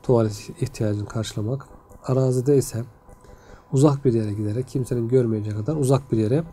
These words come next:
gitmektir. Ancak demek ki bu tür bazı istisnalar, zaruret hallerinde de duvarı önüne alarak, işte sahabesini de siper edinerek bu tür abdest bozmaları vuku bulmuş. Bunu bize naklediyor Buhari.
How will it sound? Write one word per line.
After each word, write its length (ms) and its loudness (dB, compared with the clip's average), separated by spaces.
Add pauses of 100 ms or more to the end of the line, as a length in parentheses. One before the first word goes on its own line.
(800)
gitmektir. 1160 2
Ancak 360 0
demek 240 0
ki 100 -4
bu 100 -2
tür 200 0
bazı 420 -2 (120)
istisnalar, 680 -6 (200)
zaruret 460 -4
hallerinde 500 -4
de 120 -2 (880)
duvarı 240 6
önüne 240 0 (340)
alarak, 460 -6 (100)
işte 200 -10
sahabesini 680 -6
de 80 -4
siper 280 -4
edinerek 400 -4 (840)
bu 60 -18
tür 120 -2
abdest 480 -2
bozmaları 520 -2 (560)
vuku 300 4
bulmuş. 420 0
Bunu 180 2
bize 200 0
naklediyor 540 -4
Buhari. 340 -4